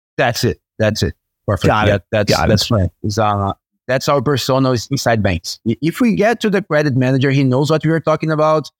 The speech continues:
Speaker 1: He has the pain. He understands, uh, the value that that can add to his process. For to have an idea, uh, on Tokio Marine, this, uh, this international insurance company I've mentioned, they, they had a, a, a, their, their process of credit analysis was, like,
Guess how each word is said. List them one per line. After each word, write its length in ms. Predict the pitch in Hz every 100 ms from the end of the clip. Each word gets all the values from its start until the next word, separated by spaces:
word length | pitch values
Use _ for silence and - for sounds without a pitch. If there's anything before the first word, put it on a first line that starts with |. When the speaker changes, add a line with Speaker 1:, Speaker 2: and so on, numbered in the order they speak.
| _ _
Speaker 1:
He 60 | 113
has 260 | 123 156
the 80 | 160
pain. 400 | 160 156 156 143 - _ _
He 120 | 147 139
understands, 640 | 135 127 147 147 160 131
uh, 240 | 143 131
the 140 | 127 120
value 320 | 117 131 139
that 200 | 135 117
that 220 | 131 -
can 320 | 131 123 113 - _ _
add 280 | 117 120 110
to 80 | 123
his 180 | 120 -
process. 440 | 120 139 165 143 - _ -
For 120 | 160
to 80 | 165
have 140 | 160
an 80 | 160
idea, 340 | 156 143 180
uh, 160 | 156 170
on 160 | 165 147
Tokio 300 | 151 170 190
Marine, 360 | 190 196 190
this, 200 | 175 139
uh, 340 | 143 135 127 120
this 120 | 127
international 560 | 127 123 123 131 131 127
insurance 320 | 120 123 123
company 400 | 127 123 147 151
I've 160 | 143 139
mentioned, 400 | 156 156 165 - _ _ _ _ _
they, 320 | 147 151 - -
they 100 | 143
had 240 | 165 190
a, 460 | 202 180 156 127 - 127
a, 640 | 127 120 117 107 104 101 101
a, 120 | 104
their, 220 | 110 104
their 120 | 117
process 400 | 104 123 143 196
of 160 | 208 -
credit 300 | 185 190 180
analysis 360 | 160 160 170
was, 180 | 156 143
like, 240 | 143 127